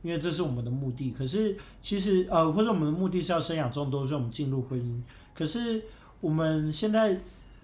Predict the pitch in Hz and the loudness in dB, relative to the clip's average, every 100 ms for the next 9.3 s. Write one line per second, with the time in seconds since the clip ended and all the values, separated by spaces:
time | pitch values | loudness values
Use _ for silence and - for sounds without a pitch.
0 | - 156 165 185 269 262 - 135 123 147 | -4 0 2 2 2 2 0 0 0 0
1 | 175 165 185 175 160 147 135 156 156 131 | 0 0 -2 0 2 2 0 -2 -2 -2
2 | 151 139 139 139 127 135 175 214 160 139 | -2 -2 -2 -2 -2 -2 0 0 0 -2
3 | 135 127 135 - 139 117 - - 196 214 | -2 -4 -6 -6 -6 -6 -8 -2 -2 -2
4 | - - - - 226 208 185 180 160 151 | -6 -18 -20 -2 2 4 4 2 2 2
5 | 180 - 196 165 190 196 180 156 139 127 | 2 0 0 0 0 0 0 0 0 0
6 | 135 120 110 175 160 - 147 165 156 120 | -2 -4 -4 -4 -2 -2 -4 -2 -2 -2
7 | 143 160 156 160 123 113 135 101 - - | -2 -4 -4 -4 -4 -4 -6 -8 -12 -18
8 | - - 240 262 - 220 190 185 151 160 | -16 -4 0 0 2 0 0 0 0 -2
9 | 143 151 117 | 0 -2 -2